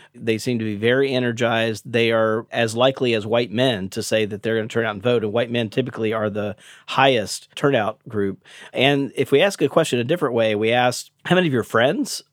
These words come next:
are gonna be voting?" African American women are about three times as likely as whites to say that all of their friends are gonna be voting in the midterm election. So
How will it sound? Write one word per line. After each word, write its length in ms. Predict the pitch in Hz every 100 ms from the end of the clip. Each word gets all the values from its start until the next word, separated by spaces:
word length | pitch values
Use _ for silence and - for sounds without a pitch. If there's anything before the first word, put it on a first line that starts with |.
| -
are 160 | 127
gonna 160 | 127 135
be 360 | 135 135 135 -
voting?" 520 | 123 135 139 143 135 _ - - - -
African 340 | 131 151 202
American 420 | 190 151 135 123
women 340 | 131 135 120 117
are 60 |
about 200 | 113 113
three 220 | - 139 151
times 320 | 139 127 117
as 120 | 104
likely 320 | 110 104 117
as 140 | 101 107
whites 320 | 107 104 -
to 100 | 107
say 200 | - 110
that 160 | 110 -
all 360 | 113 123 151 143
of 120 | 120
their 120 | 113
friends 400 | 104 117 101 80
are 60 | 98
gonna 140 | 101
be 140 | 98 95
voting 340 | 104 101 98
in 80 | 95
the 60 |
midterm 440 | 95 95 - 95 95
election. 420 | 92 98 - -
So 280 | - 107